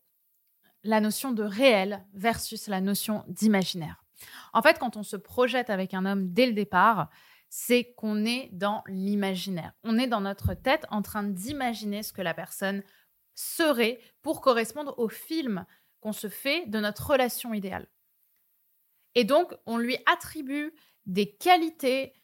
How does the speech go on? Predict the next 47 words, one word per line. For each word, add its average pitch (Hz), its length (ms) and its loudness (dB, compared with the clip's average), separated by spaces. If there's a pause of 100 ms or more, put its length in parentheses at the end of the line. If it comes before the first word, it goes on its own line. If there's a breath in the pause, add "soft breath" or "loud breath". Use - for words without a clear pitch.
(100)
on 208 180 0
attribue 226 800 -2
des, 180 400 0
euh, 147 360 -2 (400)
des, 196 220 -2
des, 175 180 -6
des, 170 220 -8
voilà, 180 320 -4
des 170 120 -12
comportements 269 720 0
à 196 80 6
l'autre 196 360 -2 (180 soft breath)
qu'on 247 160 0
rêverait 277 480 2
d'avoir, 220 380 -2
nous, 233 120 -4
dans 233 120 -4
notre 185 180 -6
fort 226 160 -2
intérieur. 185 560 -6 (1000)
Et 269 100 6
le 233 80 12
problème, 240 380 2
c'est 240 180 -8
que 214 120 -6
le 202 140 0
réel, 196 480 2 (760 soft breath)
on 147 100 6
le 247 80 12
rejette. 226 540 2 (140)
On 208 80 2
le 214 80 6
rejette 233 440 4
parce 208 180 -2
qu'on 220 120 -6
s-, - 220 -8
préfère 285 500 0
écouter 226 280 -6
notre 208 280 -4
imaginaire 220 480 0
et 277 60 2
on 240 100 -2
préfère, 226 320 -6
du 208 100 -12
coup, - 140 -16
définir 226 600 -4
l'autre 254 380 2